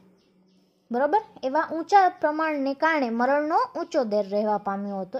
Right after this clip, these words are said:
એટલા માટે. ત્યારબાદ છે ઓગણીસો એકવીસના વર્ષને બાદ કરતા પછીના દરેક વર્ષમાં ભારત વસ્તી વૃદ્ધિનો દર ઊંચો જ રહેવા પામ્યો હતો. આથી વસ્તી વધારાની દ્રષ્ટિએ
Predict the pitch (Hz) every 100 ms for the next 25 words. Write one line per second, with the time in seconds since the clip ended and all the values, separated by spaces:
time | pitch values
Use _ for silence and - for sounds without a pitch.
0 | - 285 233 185 175 190 - _ _ _
1 | _ _ - 302 330 370 370 392 - 302
2 | 339 330 359 - 285 - 320 311 254 214
3 | 220 220 - - 220 254 - _ _ _
4 | _ - 240 240 180 - _ _ _ _
5 | _ _ _ _ _ _ - 233 233 240
6 | 240 262 294 320 262 220 226 233 294 302
7 | 320 359 - 277 220 240 254 311 311 320
8 | 330 - 294 294 269 320 320 285 320 -
9 | 381 359 254 196 208 196 185 196 196 196
10 | 202 202 180 _ _ _ - 247 262 226
11 | 262 349 320 294 302 302 311 311 254 311
12 | 320 - 233 196